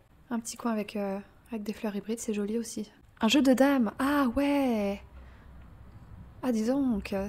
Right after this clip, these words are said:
c'est vachement original du coup. C'est vrai que, euh, maintenant que tu le dis, c'est vachement logique. <laughs> C'est top. C'est, c'est une bonne idée de faire, euh, des, des jeux de dames, euh, avec, euh,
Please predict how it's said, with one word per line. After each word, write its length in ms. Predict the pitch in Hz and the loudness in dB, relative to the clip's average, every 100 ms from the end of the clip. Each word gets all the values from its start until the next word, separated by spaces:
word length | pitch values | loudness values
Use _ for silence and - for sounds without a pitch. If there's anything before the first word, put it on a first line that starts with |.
| - | -8
c'est 180 | - 208 | -6 -2
vachement 280 | 202 254 233 | -2 0 0
original 420 | 208 202 302 330 | 0 0 2 2
du 100 | 220 | 2
coup. 260 | - 208 - - - - - - - - - - | 0 -4 -6 -20 -20 -20 -20 -20 -20 -20 -20 -4
C'est 80 | |
vrai 160 | - 294 | 2 2
que, 120 | - | 6
euh, 340 | 233 202 190 190 - - - - - - | 8 8 6 2 -4 -18 -20 -20 -18 -6
maintenant 200 | 208 208 | -4 -2
que 60 | 240 | -2
tu 120 | - | 0
le 60 | 208 | 0
dis, 240 | 220 269 - - - - - - - - - | 2 0 -4 -20 -20 -20 -20 -20 -20 -20 -20
c'est 180 | - 208 | -10 -4
vachement 280 | 208 - 247 | -4 0 0
logique. 440 | 208 208 - - - - - | 0 -2 -10 -16 -16 -4 -4
<laughs> 40 | - - - - - - - - - - - - - - - | -4 -10 -18 -20 -20 -20 -20 -20 -20 -20 -20 -20 -18 -18 -14
C'est 200 | - 196 | -6 -2
top. 260 | 220 240 - - - - - - - | -2 -2 -6 -8 -8 -10 -12 -14 -14
C'est, 260 | - 208 190 | -6 -2 -2
c'est 120 | 190 | -2
une 60 | 185 | 0
bonne 160 | 294 | 2
idée 180 | 285 214 | 4 2
de 60 | - | 2
faire, 180 | 220 | -2
euh, 140 | 190 185 | 0 0
des, 260 | 190 185 202 | 0 -2 -2
des 120 | 208 | -2
jeux 140 | 202 | 0
de 100 | 196 | 0
dames, 240 | 196 214 196 | 0 0 -2
euh, 1400 | 175 - - - - - - - - - - - - | -8 -12 -20 -20 -20 -20 -18 -18 -18 -18 -16 -12 -4
avec, 300 | 208 208 - | -2 -2 0
euh, 220 | 196 185 | 0 0